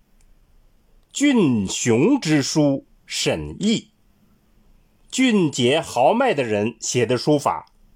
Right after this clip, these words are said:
深审刚毅。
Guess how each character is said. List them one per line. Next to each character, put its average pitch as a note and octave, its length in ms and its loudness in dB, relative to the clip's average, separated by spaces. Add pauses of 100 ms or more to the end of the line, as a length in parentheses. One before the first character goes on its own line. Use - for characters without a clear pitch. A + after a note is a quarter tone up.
(500)
深 B3 500 2
审 F#2+ 460 -2 (140)
刚 G3+ 260 -2
毅。 G3 300 -6